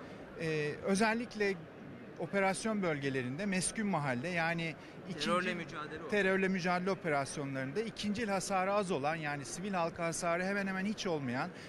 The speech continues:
Speaker 1: veya olmamasını istediğiniz durumlarda kullanılabilen bir silah olarak geliştirildi.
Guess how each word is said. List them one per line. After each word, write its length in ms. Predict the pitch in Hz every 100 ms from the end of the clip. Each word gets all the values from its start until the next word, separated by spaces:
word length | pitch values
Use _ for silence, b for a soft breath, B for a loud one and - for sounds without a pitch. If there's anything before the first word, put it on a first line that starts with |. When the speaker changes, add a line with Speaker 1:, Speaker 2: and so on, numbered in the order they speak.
| B
Speaker 1:
veya 160 | 175
olmamasını 540 | 190 220 214 170 - 165
istediğiniz 500 | - 185 151 147 151
durumlarda 580 | 185 170 147 156 233 226 B B
kullanılabilen 800 | 240 220 190 156 147 151 196 233
bir 60 | 190
silah 320 | - 196 180
olarak 380 | 180 151 123 113
geliştirildi. 760 | 127 117 - 117 117 117 214